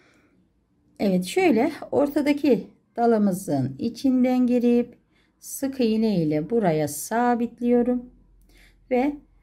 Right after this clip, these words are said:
on tane zincir. Dört, beş, altı, yedi, sekiz, dokuz ve on.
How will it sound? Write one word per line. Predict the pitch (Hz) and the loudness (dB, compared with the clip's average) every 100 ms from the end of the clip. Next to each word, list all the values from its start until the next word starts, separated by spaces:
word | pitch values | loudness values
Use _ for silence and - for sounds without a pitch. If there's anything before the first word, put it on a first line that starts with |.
| _ _ _ _ _ _ _ _ _ - | _ _ _ _ _ _ _ _ _ 2
on | 349 320 | 2 2
tane | 202 185 214 | 0 -2 -2
zincir. | 185 147 147 - - _ _ _ _ _ _ _ _ | -2 -4 -6 -12 -20 _ _ _ _ _ _ _ _
Dört, | 190 185 185 - _ _ | -8 -8 -10 -20 _ _
beş, | - - - - - _ _ | -14 -14 -14 -18 -20 _ _
altı, | - 170 175 - 240 269 _ _ | -10 -10 -10 -12 -12 -12 _ _
yedi, | 185 175 175 220 - _ | -10 -8 -6 -8 -10 _
sekiz, | - - - - 196 - _ | -16 -14 -12 -14 -14 -20 _
dokuz | - 185 - 202 - | -14 -14 -12 -14 -14
ve | - | -12
on. | - 143 | -10 -10